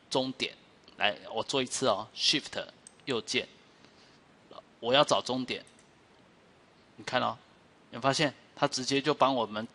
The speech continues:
抓终点了？就是这个物件的终点在这里，下面这条直线的终点在这里，这样懂我意思吗？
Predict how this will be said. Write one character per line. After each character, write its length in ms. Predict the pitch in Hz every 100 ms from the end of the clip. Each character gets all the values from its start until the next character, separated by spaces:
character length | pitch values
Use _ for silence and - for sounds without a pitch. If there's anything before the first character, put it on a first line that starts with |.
| - -
抓 240 | 131 127
终 260 | - 120 123
点 220 | 101 -
了？ 100 | - - -
就 120 | 139
是 140 | 139
这 80 | 139
个 80 | 147
物 180 | 143 135
件 180 | 139 123
的 120 | 107
终 240 | 120 117
点 200 | 113 92
在 120 | 98 101
这 140 | 101
里， 100 | 92 - - _ - - -
下 300 | - - 143
面 160 | 143 135
这 160 | - 127
条 260 | - 95 98
直 320 | - - 107
线 220 | - 127
的 120 | 101
终 240 | - 110 110
点 180 | 87
在 140 | 92 98
这 160 | - 87
里， 60 | - - - _ _ -
这 80 | 127
样 100 | 110
懂 200 | - 110
我 120 | 120 98
意 140 | 110
思 180 | - 131
吗？ 220 | 107